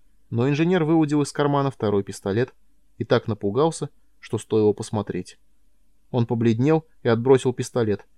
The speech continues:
а Степке стало смешно, что человек не побоялся оружия в чужих руках и передрейфил, найдя его в своем кармане. Ему стало смешно, почему-то брызнули слезы,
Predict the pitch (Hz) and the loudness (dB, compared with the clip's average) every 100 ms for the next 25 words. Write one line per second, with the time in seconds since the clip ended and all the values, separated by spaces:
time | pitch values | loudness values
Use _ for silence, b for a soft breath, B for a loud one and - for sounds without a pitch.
0 | _ _ - - 113 - 185 165 - 156 | _ _ -20 -8 -2 2 2 0 0 2
1 | 151 147 - 113 87 _ - - _ 131 | 2 -2 -2 -4 -4 _ -20 -20 _ -4
2 | - 143 156 190 143 135 131 135 123 - | 0 2 2 0 -2 0 2 2 2 0
3 | 127 139 123 113 - 123 196 175 - 165 | 0 0 0 -2 -4 -4 -2 -2 0 -2
4 | - _ _ _ _ - 117 107 104 104 | -2 _ _ _ _ -8 -2 2 2 2
5 | 135 147 127 - - - 107 101 110 117 | 0 0 -2 -4 -16 -6 -2 0 2 4
6 | 110 107 110 101 92 95 92 92 92 98 | 4 2 0 0 -2 -4 -6 -4 -6 -10
7 | _ - _ - _ _ _ _ _ _ | _ -20 _ -20 _ _ _ _ _ _
8 | - 110 117 110 120 107 - 101 - 139 | -2 0 2 0 2 2 2 -4 -2 -2
9 | 151 _ - _ _ 120 - 139 135 131 | -4 _ -20 _ _ -6 0 2 2 2
10 | 139 123 117 - 156 170 151 | 2 2 0 0 0 0 -2